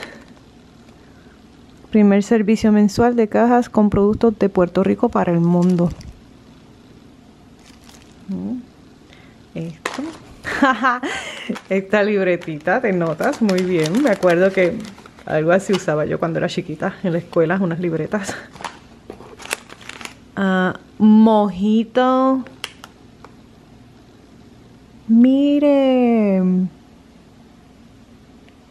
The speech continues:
Para el cuerpo, One Full Body Application. Miren qué nice.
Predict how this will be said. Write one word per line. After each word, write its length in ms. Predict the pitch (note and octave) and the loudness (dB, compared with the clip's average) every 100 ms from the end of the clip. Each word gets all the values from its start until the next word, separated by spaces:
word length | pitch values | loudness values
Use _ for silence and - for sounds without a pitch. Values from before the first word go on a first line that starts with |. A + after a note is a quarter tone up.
| - - - | -20 -16 -6
Para 200 | G#3+ A3 | -2 0
el 140 | G#3 | -2
cuerpo, 760 | - - A3 G#3+ A3 A3+ - A3 | -6 -4 0 0 0 -2 -2 0
One 400 | F3+ F3 F#3+ G3 | 0 0 -2 -2
Full 220 | - F#3+ | -4 -6
Body 240 | F#3+ - | -4 -4
Application. 1080 | F#3 - - - - - A#3 A#3+ A#3+ B3 A#3+ - - - - - - - - - - - - - - - - | -4 -6 -8 -8 -8 -6 -2 0 0 0 -2 -8 -20 -20 -20 -20 -20 -20 -20 -20 -20 -20 -20 -20 -20 -12 -2
Miren 300 | B3 B3+ C#4+ | 0 0 -2
qué 180 | D#4 E4 | -8 -8
nice. 800 | D4 C#4 F#4 C#4+ F3+ F3 - | -6 -6 -6 -4 -4 -8 -20